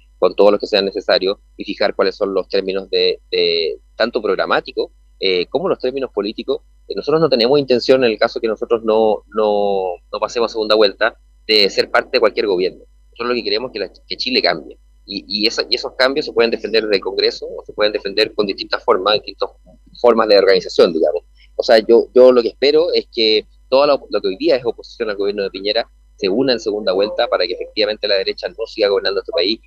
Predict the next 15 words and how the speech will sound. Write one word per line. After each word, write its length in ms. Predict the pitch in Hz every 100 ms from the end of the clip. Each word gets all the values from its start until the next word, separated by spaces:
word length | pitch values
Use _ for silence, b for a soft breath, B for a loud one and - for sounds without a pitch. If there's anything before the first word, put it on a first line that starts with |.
| _ 370
Le 160 | 85
ha 40 | 87
dado 140 | 92
un 240 | 92 87
muy 160 | 120 151
mal 220 | 113 98
gobierno 300 | 90 98 95
a 20 |
este 120 | - 87
país 300 | 87 120 - _ -
y 40 | 101
en 60 |
su 140 | 92 95
versión 360 | 87 117 101 -
extrema 640 | - - 123 180 151